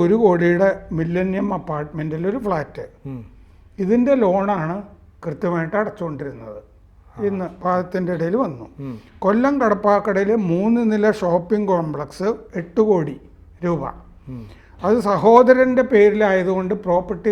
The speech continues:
Speaker 1: സ്റ്റേറ്റ്മെന്റിൽ ഉൾ-, ഉൾപ്പെടുത്താത്തതാണ് എന്ന് പറഞ്ഞിരുന്നു.
Speaker 2: ഉം.
Speaker 1: വിജിലൻസ്, വിജിലൻസ് കേസ് ഉണ്ടായിരുന്നു, അതിനുള്ള മൊഴിയിൽ
Speaker 2: ആ.
Speaker 1: ആ എട്ട്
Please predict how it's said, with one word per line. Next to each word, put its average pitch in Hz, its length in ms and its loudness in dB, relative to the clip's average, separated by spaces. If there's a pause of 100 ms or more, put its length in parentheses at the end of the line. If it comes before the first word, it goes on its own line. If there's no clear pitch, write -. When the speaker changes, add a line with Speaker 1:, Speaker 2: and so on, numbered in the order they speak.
Speaker 1:
സ്റ്റേറ്റ്മെന്റിൽ 185 580 -6 (120)
ഉൾ-, 170 180 -6 (120)
ഉൾപ്പെടുത്താത്തതാണ് 185 1080 0 (560)
എന്ന് 254 240 6
പറഞ്ഞിരുന്നു. 151 460 -2
Speaker 2:
ഉം. - 200 -12
Speaker 1:
വിജിലൻസ്, 220 560 2 (140)
വിജിലൻസ് 247 480 0
കേസ് 233 240 0
ഉണ്ടായിരുന്നു, 202 380 -2 (120)
അതിനുള്ള 233 360 0 (100)
മൊഴിയിൽ 151 300 -8 (360)
Speaker 2:
ആ. - 20 -10 (280)
Speaker 1:
ആ 190 160 2
എട്ട് 220 180 -4